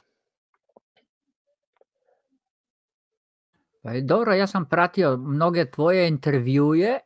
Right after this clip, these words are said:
i š-, i, e,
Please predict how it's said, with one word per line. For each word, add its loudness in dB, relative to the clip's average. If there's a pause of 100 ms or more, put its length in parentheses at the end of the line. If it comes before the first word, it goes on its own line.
(680)
i -2
š-, -16 (280)
i, -4 (1400)
e, -4